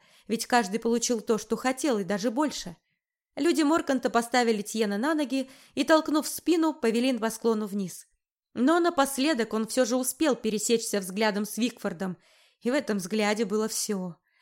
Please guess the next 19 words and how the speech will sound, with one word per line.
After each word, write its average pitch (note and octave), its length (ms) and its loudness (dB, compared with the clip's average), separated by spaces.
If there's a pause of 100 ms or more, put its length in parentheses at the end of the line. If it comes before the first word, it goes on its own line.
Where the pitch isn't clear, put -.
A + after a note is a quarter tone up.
(180)
Обещание G#3 600 0
снова G#3 340 -2
встретиться C4+ 760 0 (340)
и D#4+ 100 -2
довести A#3+ 540 2
начатое G#3+ 520 -4
до G3 100 -4
конца. G3+ 480 -8 (840)
Уже C4 220 4
уходя, E4 480 2
Моркант C4 420 2
прищурился, A#3+ 640 0
глядя G#3 320 -2
на A3 140 0
Викфорда, G#3+ 560 -6 (420)
усмехнулся B3+ 720 2
одним A3 300 0
уголком A3 460 0
рта – C#4+ 360 0